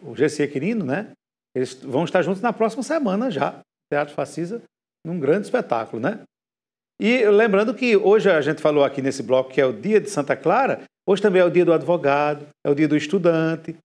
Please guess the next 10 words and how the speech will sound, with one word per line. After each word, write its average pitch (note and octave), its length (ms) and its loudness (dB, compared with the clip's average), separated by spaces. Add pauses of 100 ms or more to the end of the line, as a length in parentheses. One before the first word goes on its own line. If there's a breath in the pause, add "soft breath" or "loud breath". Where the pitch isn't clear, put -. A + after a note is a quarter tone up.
(140)
Então, A#3+ 140 -12
parabéns E3+ 480 2
a C#3+ 100 2
todos D#3 280 -2
os B2 100 -4
estudantes, D3 640 -2 (180)
a C#3+ 80 0
todos E3+ 260 0
os C#3 120 -2
advogados. C#3 720 0